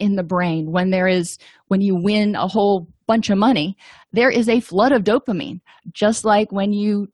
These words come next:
take a drug, there can be a flood of dopamine. We'll talk about some of the similarities and differences as, as we go on, but this is huge, that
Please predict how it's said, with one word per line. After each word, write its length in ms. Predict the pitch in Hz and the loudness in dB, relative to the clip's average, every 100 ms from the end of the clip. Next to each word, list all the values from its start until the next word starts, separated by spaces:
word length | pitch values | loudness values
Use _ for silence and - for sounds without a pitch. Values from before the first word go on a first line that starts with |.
| _ _ | _ _
take 240 | - 220 220 | -4 -2 -2
a 40 | |
drug, 400 | 190 208 262 147 - - | 0 2 0 -2 -12 -6
there 120 | 180 | -4
can 160 | 214 | -2
be 120 | 196 202 | 0 -2
a 60 | |
flood 380 | - - 202 214 | -2 -4 0 0
of 120 | 208 | 0
dopamine. 560 | 196 208 - 113 110 180 - - - - _ _ _ _ | 0 0 -2 -8 -10 -12 -18 -20 -20 -20 _ _ _ _
We'll 160 | 226 254 | -2 0
talk 300 | - 277 277 | 0 -2 0
about 220 | 240 190 | 0 0
some 180 | 277 240 | 0 2
of 40 | |
the 80 | 220 | 0
similarities 640 | - 247 233 220 214 214 220 | 0 0 0 0 -2 -4 -4
and 100 | 196 | -4
differences 640 | 214 180 - - 202 202 - | -4 -6 -10 -6 -4 -4 -2
as, 180 | 208 196 - - | -2 -2 -6 -4
as 240 | 202 196 | -4 -2
we 100 | 185 | -4
go 220 | 190 185 | -2 -2
on, 240 | 185 165 170 - _ _ _ | 0 -2 -4 -12 _ _ _
but 120 | 214 | -4
this 160 | 262 269 | -4 -4
is 200 | 240 - | -6 -8
huge, 420 | 208 165 85 - | -4 -4 -6 -4
that 180 | 175 | -4